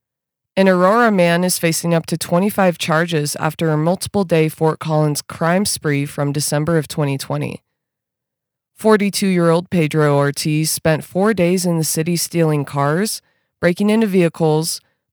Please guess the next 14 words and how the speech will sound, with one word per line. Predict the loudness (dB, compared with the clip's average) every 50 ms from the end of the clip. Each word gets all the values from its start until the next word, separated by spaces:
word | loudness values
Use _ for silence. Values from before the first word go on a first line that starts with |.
| _ 0
burglarizing | 0 2 2 2 2 2 2 2 2 0 0 0
properties, | 0 0 0 0 -2 -2 -4 -2 -2 -2 -4 -4 -2
and | -2 0 0 0 -2
committing | -2 -2 0 0 2 0 0 0
other | -2 -2 -2 -2 -2
crimes, | -4 -4 -4 -4 -2 -2 -2 -4 -4 -4
according | -6 -6 -4 -2 -2 0 0 0 0
to | 0 0
Jenny | 0 0 0 0 0 -2 -2
Ivey | 0 0 -2 -2 -2 -4 -4
of | -4 -6
Fox | -8 -6 -6 -4 -4 -4 -6 -6
thirty-one | -2 -2 -2 0 0 -2 -2 -2 -2 -2
News. | -2 -2 -2 -2 -4 -6 -8 -10 -10